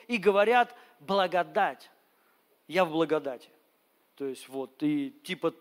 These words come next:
ты не понимаешь, я просто в благодати. Вы пе-, ну, вы должны понять, что они ещё не познали. Не все, кто говорит: «Я в благодати», в благодати. Не все, кто в истине, говорят, что они в истине. Понима-, понимаете?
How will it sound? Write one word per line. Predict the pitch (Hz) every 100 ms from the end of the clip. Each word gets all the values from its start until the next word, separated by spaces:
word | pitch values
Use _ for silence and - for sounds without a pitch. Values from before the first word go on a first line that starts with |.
| - -
ты | 220
не | 196
понимаешь, | 180 170 160 135 120 -
я | 165 165
просто | 165 185 - 160
в | 131
благодати. | 147 143 147 135 139
Вы | 220
пе-, | - 254 214 202
ну, | 226
вы | 160 139 226
должны | 196 170 196 -
понять, | 185 202 254 180 - -
что | - 185 185 180
они | 190 214
ещё | 202 196
не | 190
познали. | 165 180 151 143 113 - _ _ _ _ _ _ _ _ _ _ -
Не | 233
все, | 226 233 285
кто | - 233
говорит: | 214 226 226 214
«Я | 214 208
в | 180
благодати», | 208 208 214 233 226 196
в | 160
благодати. | 190 180 185 151 123 - - _ _ _ _ _ _
Не | 208 247
все, | - 285
кто | - 254 220
в | 190
истине, | 269 - 226 208
говорят, | 180 202 214 220
что | - 208
они | 208 202
в | 156
истине. | 196 - 139 127
Понима-, | - 196 208 262
понимаете? | 185 180 185 220 269 - 135